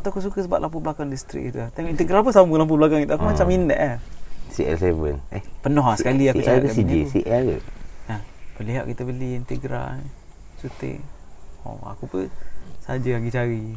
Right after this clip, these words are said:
Speaker 1: Cari, cari, cari.
Speaker 2: Tapi Integra tak ada model baru dah.
Speaker 1: Ah, iya, dia memang tak ada model baru.
Speaker 2: Dia yang last tu lah, D C, D C five.
Speaker 1: Masalahnya, aku tanya-tanya semua nak cash lah ke? Tak ada dulu lah.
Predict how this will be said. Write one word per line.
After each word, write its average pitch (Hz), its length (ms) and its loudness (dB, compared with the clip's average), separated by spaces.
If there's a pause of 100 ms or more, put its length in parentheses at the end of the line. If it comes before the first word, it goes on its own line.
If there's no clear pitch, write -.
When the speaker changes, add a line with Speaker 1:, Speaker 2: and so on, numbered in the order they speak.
(300)
Speaker 1:
Cari, 120 160 -4
cari, 143 160 0
cari. 139 140 2
Speaker 2:
Tapi 110 100 6
Integra 113 380 10
tak 98 160 4
ada 80 80 4
model 101 240 4
baru 95 180 8
dah. 110 300 4
Speaker 1:
Ah, - 100 -6
iya, 170 360 2
dia 147 260 0
memang 139 160 -4
tak 127 160 0
ada 107 160 -4
model 151 160 -4
baru. 85 160 -4
Speaker 2:
Dia 98 160 8 (400)
yang 101 240 6
last 110 180 2
tu 98 140 4
lah, 101 180 4
D 95 140 0
C, 98 160 -2 (380)
D - 200 -2
C 101 220 -4
five. 80 400 -2 (420)
Speaker 1:
Masalahnya, 135 800 -4 (400)
aku - 160 -8
tanya-tanya 147 480 0
semua 170 240 -6
nak - 160 -6
cash 127 160 -6
lah 127 160 -4
ke? 113 240 -8
Tak - 100 -6
ada 113 140 -6
dulu 123 240 -4 (160)
lah. 123 80 2